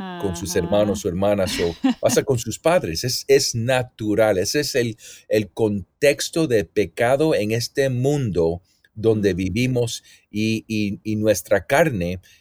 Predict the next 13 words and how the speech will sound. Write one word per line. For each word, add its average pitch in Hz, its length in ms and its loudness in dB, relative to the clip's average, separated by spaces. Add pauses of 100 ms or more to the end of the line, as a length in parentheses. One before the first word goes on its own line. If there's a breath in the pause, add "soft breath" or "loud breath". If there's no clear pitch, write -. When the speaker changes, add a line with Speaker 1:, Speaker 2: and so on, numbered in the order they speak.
(160 soft breath)
Speaker 1:
e-, 113 140 4
es 123 180 4
el 156 120 0
contexto 139 640 0
de 123 120 2
donde 104 360 2
vivimos 107 600 -2
y 117 120 -2
por 110 260 0
eso 131 320 2
es - 160 0
que 110 160 -2
necesitamos, 104 1300 -4